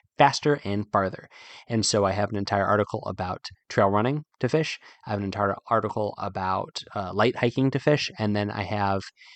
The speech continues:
um, a podcast episode about, uh, some of this stuff, but it's, it's older. It's, it's almost like a, a hundred episodes ago. So that's almost two years. So there's gonna be some overlap in that, but I talk more about kind of the fitness side of it.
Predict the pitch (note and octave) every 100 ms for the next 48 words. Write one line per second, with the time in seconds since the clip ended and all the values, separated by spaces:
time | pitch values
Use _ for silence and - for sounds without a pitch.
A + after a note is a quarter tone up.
0 | - G#2+ G2+ G2+ A2+ A#2 A2+ G2 G#2+ G#2
1 | - G#2 G2 - - - G#2+ F#2+ F#2+ F#2
2 | - - - A2+ G2 F#2 F#2 _ _ -
3 | G#2+ A#2 - E3+ A#2 F#2+ G2 F2 D#3 D#3
4 | C3+ B2+ B2+ A2 F2+ F#2+ - G#2+ G#2+ A#2+
5 | C3 - G#2+ F#2+ F#2+ F2+ - G2 B2 G#2
6 | - - F#2+ F2 F#2 F#2 A2+ A#2+ A2 -
7 | A#2+ G#2 F#2+ F2+ A#2 G#2+ - - - C#3
8 | C#3+ C#3+ C3+ B2+ G#2+ A2+ B2 B2 C3+ C#3
9 | C#3+ C#3 G#2+ G#2+ G#2+ - A#2+ A2 A2 G#2
10 | G#2 G2+ G2 F#2+ F#2 - - G#2+ G2 -
11 | B2 A2+ A2+ - - C3 C#3+ E3+